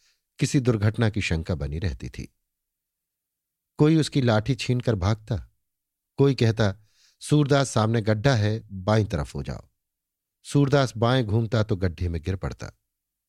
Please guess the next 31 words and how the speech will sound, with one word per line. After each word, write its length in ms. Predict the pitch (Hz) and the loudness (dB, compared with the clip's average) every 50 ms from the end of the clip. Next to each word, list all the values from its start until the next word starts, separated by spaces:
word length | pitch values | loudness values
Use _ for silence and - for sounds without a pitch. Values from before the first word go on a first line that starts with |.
| _ _ _ _ _ _ _ _ _ - | _ _ _ _ _ _ _ _ _ 0
मगर 220 | 127 123 127 135 113 | 2 2 2 2 2
बजरंगी 480 | 98 120 113 - - 147 151 143 143 | 2 0 0 2 0 2 2 2 0
का 120 | 123 - 113 | 0 2 2
लड़का 280 | 110 110 107 - 107 | 2 2 2 2 0
घीसू 360 | 98 90 82 107 104 - - 98 | -2 0 -2 -4 -2 -2 -2 -4
इतना 220 | 90 - - 87 | -4 -2 -4 -6
दुष्ट 320 | 76 - 117 113 - - | -2 -2 -4 -4 -4 -10
था 260 | - - - 85 80 - _ _ _ _ _ _ _ _ _ _ _ | -18 -8 -8 -8 -8 -8 _ _ _ _ _ _ _ _ _ _ _
कि 80 | - 131 | -2 -2
सूरदास 480 | - - 143 139 131 123 135 135 123 | 0 2 2 2 4 2 2 2 0
को 140 | - - 113 | -2 -4 -4
छेड़ने 420 | - - - 127 123 127 123 123 110 | -4 -2 -2 0 0 2 0 0 -2
के 140 | - - | -2 -2
लिए 220 | 101 95 95 90 87 _ _ _ _ - | -2 -2 -2 -4 -6 _ _ _ _ -8
घड़ी 340 | 113 95 98 131 151 156 139 | -2 2 2 4 4 4 4
भर 180 | 110 113 117 | 4 2 2
रात 340 | 104 104 110 107 104 101 - | 2 2 2 2 0 0 -2
रहते 280 | 90 90 82 - - 98 | -4 -4 -4 -4 -4 -4
ही 180 | 95 92 101 | -2 -2 -2
उठ 220 | 92 80 80 - - | -4 -4 -8 -10 -12
पड़ता। 500 | - - 71 64 - 65 - - _ _ _ _ _ _ _ _ _ _ _ _ _ _ | -12 -12 -12 -10 -10 -12 -12 -12 _ _ _ _ _ _ _ _ _ _ _ _ _ _
उसकी 480 | 160 151 - - 151 147 143 139 127 - _ _ _ - | 0 0 0 2 0 2 2 2 -2 -4 _ _ _ 0
लाठी 320 | 117 120 123 127 - - 135 | 2 2 2 2 0 -4 -10
छीनकर 400 | - - - 110 104 107 110 98 | -8 -4 -4 -4 -2 0 -2 -2
भागने 380 | 80 82 95 98 92 104 107 | 0 0 -2 0 0 0 -2
में 100 | 98 95 | 0 -2
उसे 180 | 87 - - 98 | -4 -4 -6 -6
बड़ा 200 | 78 80 78 76 | -4 -4 -4 -4
आनंद 500 | 71 - _ 78 87 98 117 120 113 - | -6 -8 _ -6 -4 -2 -4 -4 -4 -8
मिलता 340 | 80 78 69 - - 64 62 | -10 -10 -12 -12 -12 -12 -12
था। 280 | - - 110 - _ | -12 -14 -16 -16 _